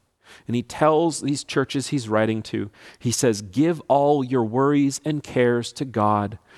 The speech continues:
for he cares about you." Moving out of a life over God posture means that we recognize that we can take those burdens, those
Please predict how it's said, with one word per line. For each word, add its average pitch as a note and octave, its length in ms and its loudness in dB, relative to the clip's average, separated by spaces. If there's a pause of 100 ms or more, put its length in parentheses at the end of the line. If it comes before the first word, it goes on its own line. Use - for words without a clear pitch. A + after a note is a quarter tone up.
(160)
for - 260 0
he C#3+ 500 0 (200)
cares A#2 600 2
about G#2 640 0 (180)
you." G2 400 -4 (1400)
Moving D#3 420 2
out C#3 280 2
of B2+ 100 -2
a A#2 60 2
life A2+ 420 2
over C3 240 0
God A#2 320 -2
posture - 720 -4 (680)
means D3 280 0
that C#3+ 100 -2
we D3+ 120 2
recognize D#3 580 2
that - 100 2
we C#3+ 140 0
can D3+ 200 0
take - 300 0
those D#3 220 2
burdens, A#2 440 0
those B2 240 2